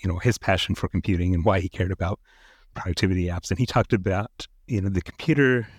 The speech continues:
being a bicycle for the mind. And where that analogy came from was that, you know, he was talking about an episode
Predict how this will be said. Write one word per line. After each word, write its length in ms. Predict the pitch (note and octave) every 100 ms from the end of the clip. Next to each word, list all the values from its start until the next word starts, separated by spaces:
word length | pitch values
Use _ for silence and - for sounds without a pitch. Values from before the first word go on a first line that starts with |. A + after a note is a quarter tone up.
| - _ _
being 420 | - G2 F#2+ F2+ -
a 60 |
bicycle 400 | F2+ E2+ - -
for 140 | - D#2+
the 80 |
mind. 400 | E2+ E2 - - -
And 260 | G2 F2+ - - - -
where 140 | B2+
that 140 | A#2+ B2
analogy 380 | G#2+ G#2 -
came 220 | F#2 G2+ F2
from 240 | F#2+ F2+
was 160 | F2+ -
that, 140 | - - -
you 240 | G2+ F2+
know, 60 | -
he 60 | -
was 160 | G2
talking 360 | - F#2 - F#2+
about 440 | F2 F#2 F#2 F#2 -
an 160 | G#2+ G2+
episode 680 | A2+ A2+ F#2+ G2+ G2 F#2